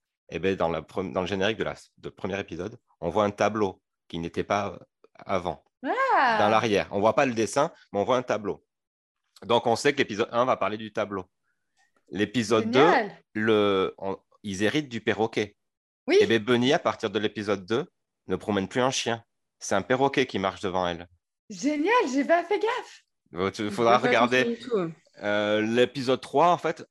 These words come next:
Speaker 1: eux, ils finissent les trois devant l'hôtel, ils regardent l'hôtel, et ben, ils ont une bouteille de champagne qui est posée par terre, comme quand ils étaient sur le toit.
Speaker 2: Wow.
Speaker 1: Donc, on garde le lien.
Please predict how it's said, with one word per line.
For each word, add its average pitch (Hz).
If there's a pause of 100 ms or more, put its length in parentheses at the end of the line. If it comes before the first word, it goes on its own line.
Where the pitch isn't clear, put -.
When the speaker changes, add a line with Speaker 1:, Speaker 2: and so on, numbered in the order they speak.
(120)
Speaker 1:
eux, 147
ils 156
finissent 120
les 120
trois 151
devant 123
l'hôtel, 120
ils 110
regardent 98
l'hôtel, 101
et 101
ben, 110
ils 113
ont 113
une 110
bouteille 120
de 127
champagne 127
qui 120
est 107
posée 113
par -
terre, 113 (240)
comme 135
quand 131
ils 117
étaient 117
sur 107
le 110
toit. 113 (340)
Speaker 2:
Wow. -
Speaker 1:
Donc, 139
on 113
garde 117
le 113
lien. 110